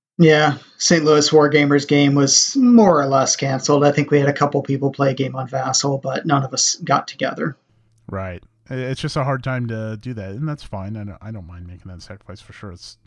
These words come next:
Speaker 2: <laughs> the least important thing I do.
Speaker 1: <laughs>
Speaker 2: Um, so, since our game time has been limited, unless you want me to, um, make an every R P G ever list, um, I thought we would do
Speaker 1: <laughs>
Speaker 2: Rich's top ten games of all time.
Speaker 1: Yeah. Plus, it'll give us something to fight about, and that'll be fun.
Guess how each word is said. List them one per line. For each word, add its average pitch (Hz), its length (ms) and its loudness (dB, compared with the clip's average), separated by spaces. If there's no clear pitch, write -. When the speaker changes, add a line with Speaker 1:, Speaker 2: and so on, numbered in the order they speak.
Speaker 2:
<laughs> - 160 -12
the 160 220 2
least 151 260 -4
important 131 340 -4
thing 131 160 -6
I 113 80 -6
do. 120 280 -8
Speaker 1:
<laughs> 165 280 4
Speaker 2:
Um, 123 540 -2
so, 196 340 0
since 143 520 -6
our 131 200 -4
game 185 260 -2
time 123 220 -4
has 107 120 -10
been 104 180 -10
limited, 104 340 -10
unless 120 340 -8
you 117 100 -10
want 113 220 -8
me 113 140 -8
to, 101 220 -12
um, 98 360 -6
make 131 300 -8
an 104 320 -8
every 113 260 -10
R 104 100 -8
P 104 140 -12
G 123 260 -10
ever 98 200 -10
list, 92 480 -16
um, - 360 2
I 233 100 4
thought - 320 -2
we 190 160 2
would 202 260 0
do 190 200 2
Speaker 1:
<laughs> 98 120 -4
Speaker 2:
Rich's 101 440 -12
top - 240 -12
ten 107 200 -10
games 98 320 -12
of - 60 -20
all 85 140 -18
time. - 280 -20
Speaker 1:
Yeah. 185 240 2
Plus, 254 220 4
it'll 202 120 4
give 175 140 4
us 151 100 0
something 151 180 0
to 139 60 -2
fight 143 220 2
about, - 300 -2
and 156 100 -8
that'll 147 160 -2
be 135 80 -6
fun. 131 280 -14